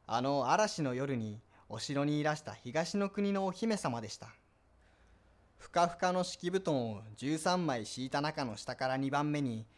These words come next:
わざと入れた一個のエンドウ豆が気になって眠れなかったなどというのは、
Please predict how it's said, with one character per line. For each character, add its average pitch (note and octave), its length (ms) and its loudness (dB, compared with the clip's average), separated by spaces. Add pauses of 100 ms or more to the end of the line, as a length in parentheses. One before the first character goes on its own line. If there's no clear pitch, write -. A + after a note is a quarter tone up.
(280)
わ D3+ 140 6
ざ G3 140 4
と C#3 140 0
入 A#2+ 60 -2
れ A#2+ 80 -4
た B2 140 -2
一 D3+ 220 -2
個 F3 120 2
の A#2 140 0
エ A#2+ 100 -2
ン C#3 100 2
ド D#3+ 120 6
ウ D#3 40 6
豆 B2 220 2
が A2 140 -6
気 - 200 -10
に C3+ 120 2
な C#3+ 140 2
っ - 20 -12
て A#2+ 180 -8
眠 A2 280 -4
れ D3+ 100 0
な E3+ 160 0
か F3+ 120 -2
っ E3+ 120 -4
た - 80 -8
な B2+ 140 -2
ど B2+ 120 -8
と A2+ 120 -8
い A2 180 -6
う B2+ 40 -2
の A#2 120 -4
は、 G2 220 -6